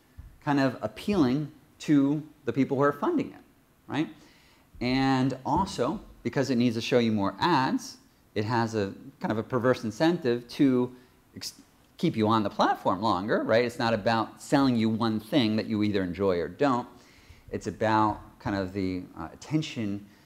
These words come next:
uh, economy type of, type of idea. So that's kind of what we're struggling with there,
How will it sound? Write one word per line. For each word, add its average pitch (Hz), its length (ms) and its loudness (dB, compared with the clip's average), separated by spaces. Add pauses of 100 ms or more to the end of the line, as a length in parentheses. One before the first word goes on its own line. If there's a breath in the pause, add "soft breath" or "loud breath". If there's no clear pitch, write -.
(200 loud breath)
uh, 90 160 -6
economy 107 640 -6
type 104 360 -6
of, 95 360 -4
type - 240 -10
of 90 100 -10
idea. 92 460 -4 (500 soft breath)
So 147 120 -6
that's 214 240 4
kind 175 200 -2
of 151 80 0
what 143 180 4
we're 127 320 2 (200 loud breath)
struggling 139 640 4
with 117 240 2
there, 107 340 4